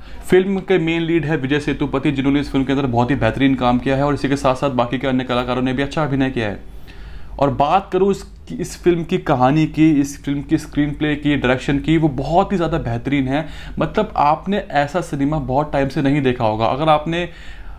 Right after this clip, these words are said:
दृश्यम देखी है, और जो आखिरी में सस्पेंस होता है दृश्यम के अंदर, वैसा ही कुछ सस्पेंस इस फिल्म के अंदर आपको देखने को मिलेगा। वो दृश्यम वाली वाइब आपको इस फिल्म के अंदर देखने को मिलेगी।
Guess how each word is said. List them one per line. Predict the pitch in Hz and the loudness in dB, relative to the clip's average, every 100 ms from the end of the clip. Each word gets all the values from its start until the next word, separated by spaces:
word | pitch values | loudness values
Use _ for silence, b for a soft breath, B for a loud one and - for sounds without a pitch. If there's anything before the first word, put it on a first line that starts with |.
| B | B
दृश्यम | 131 160 - 202 | 2 2 2 0
देखी | 147 143 165 | 0 0 0
है, | 143 120 - - - - - - - 123 | 0 -2 -6 -16 -16 -14 -16 -16 -4 0
और | 135 | 2
जो | 156 | 2
आखिरी | - 135 147 160 | 2 2 2 -4
में | 160 | -4
सस्पेंस | - 151 143 | -4 -6 -2
होता | 131 127 | -4 -2
है | 143 | -2
दृश्यम | 127 - 120 | -2 -4 -6
के | 117 | -4
अंदर, | 110 127 | -2 -2
वैसा | 135 127 127 160 | 2 2 2 0
ही | 156 | 0
कुछ | 156 151 | 0 -2
सस्पेंस | 143 - 143 143 - | -4 0 0 0 -2
इस | 131 - | -6 -2
फिल्म | 135 127 | -2 0
के | 135 | 0
अंदर | 127 123 | 2 2
आपको | 120 131 | 2 0
देखने | 120 120 120 | -2 0 -2
को | 120 | -2
मिलेगा। | 113 117 120 107 101 B B 143 | 0 0 0 -2 -4 B B 0
वो | |
दृश्यम | 123 127 127 - 151 | 0 2 0 0 2
वाली | 131 131 | 4 2
वाइब | 120 117 127 | 2 2 4
आपको | 120 120 139 | 2 2 -2
इस | 131 - | -2 -2
फिल्म | 120 | -2
के | 120 | 0
अंदर | 120 123 | 0 2
देखने | 123 120 117 123 | 2 0 2 2
को | 123 | 2
मिलेगी। | 117 127 135 123 | 4 4 4 2